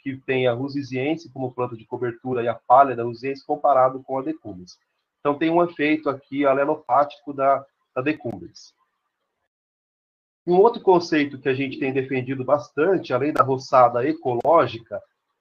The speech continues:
é plan-, por que não plantar na palha?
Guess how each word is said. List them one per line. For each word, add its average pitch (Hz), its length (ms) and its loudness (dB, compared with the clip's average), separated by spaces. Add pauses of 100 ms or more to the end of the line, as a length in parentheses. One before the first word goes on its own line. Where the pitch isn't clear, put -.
(160)
é 151 140 4
plan-, 180 480 0 (120)
por 170 160 0
que 196 100 0
não 190 180 2
plantar 180 520 4
na 170 100 6
palha? 104 580 2